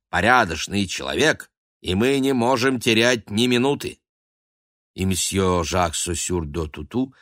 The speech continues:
угостил кота круассаном, потом посадил кота в сумку,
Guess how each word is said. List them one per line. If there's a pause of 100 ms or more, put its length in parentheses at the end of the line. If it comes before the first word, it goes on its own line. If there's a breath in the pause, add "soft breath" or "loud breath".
(240 soft breath)
угостил
кота
круассаном, (360 soft breath)
потом
посадил
кота
в
сумку,